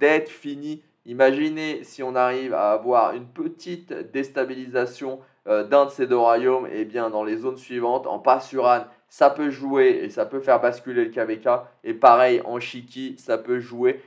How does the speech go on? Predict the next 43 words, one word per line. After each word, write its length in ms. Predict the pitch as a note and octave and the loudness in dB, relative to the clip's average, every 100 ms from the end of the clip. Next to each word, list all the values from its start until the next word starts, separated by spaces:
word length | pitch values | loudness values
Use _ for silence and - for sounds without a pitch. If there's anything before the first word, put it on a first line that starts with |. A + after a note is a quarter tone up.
| _ | _
et 80 | - | -8
ça 180 | A#2+ B2 | 0 0
peut 300 | - D3 D3 | 0 -6 -6
faire 320 | - C#3+ C3 | -2 2 2
basculer 380 | C3+ C3+ C3+ B2+ | 2 0 -2 -4
le 40 | |
K 60 | B2+ | -2
V 220 | A#2+ A#2+ | -2 0
K. 340 | C3+ C#3 - B2+ | 0 -2 -2 -8
Donc 180 | B2 C3+ | -8 -6
évidemment, 800 | C3+ C3+ D3 C#3 D3 D3+ - | -8 0 2 4 2 0 -2
on 100 | B2+ | -6
va 380 | A#2 C3+ C#3+ - | 0 4 4 2
continuer 760 | - C#3+ C#3 - C3+ C#3 C#3 C3+ _ _ A2 | -8 -10 -10 -18 -16 -10 -10 -12 _ _ 0
de 120 | A#2 | 0
suivre 300 | - D3 C3+ | 0 -4 -2
ce 120 | B2+ | -4
K 140 | A2+ B2 | 0 0
V 140 | A2 A2 | 0 0
K 80 | A#2+ A#2 - _ - | 0 0 -6 _ -2
avec 520 | A2+ A#2 A#2 - _ | 0 0 -4 -10 _
quand 160 | C#3 C3+ | 2 2
même 320 | B2 A#2+ - _ | 0 -4 -8 _
un 140 | A#2 A#2+ | -6 -6
gros 720 | A#2 A#2 C#3+ E3+ E3 - _ B2+ | -8 -2 2 4 2 -4 _ 2
avantage 720 | B2 B2+ B2+ C3+ B2+ B2 - _ _ | 2 2 2 4 6 4 -4 _ _
non 280 | B2 E3+ F3 | -4 -2 0
négligeable, 680 | E3 D3+ C#3+ D3 C#3 C3+ C3 | -2 -2 0 6 6 6 0
hein, 200 | B2+ B2+ | -2 -6
pour 380 | C#3 C3+ A#2 - | -6 -2 -2 -4
le, 360 | A2 A2+ A2+ A2+ | -6 -2 0 2
l'alliance 520 | A#2+ B2 B2+ B2+ B2 | 2 0 -4 -6 -8
du 100 | A2+ | -16
dix-huit 280 | A2+ A#2 A2+ | -20 -20 -2
quarante-six 600 | A#2 A2 A2+ - A#2+ A#2 | 0 0 -2 -10 -12 -10
et 80 | G2+ | -10
du 120 | A2 | -10
mille 160 | A2+ | -12
cent 160 | A2+ A#2 | -10 -12
cinquante-six. 420 | A#2+ G#2+ G#2+ D3 | -10 -10 -8 -8
Parce 160 | C#3+ C3 | -8 -2
que 60 | |
regardez, 500 | B2+ E3 B2 A2+ G2 | -2 2 2 2 -4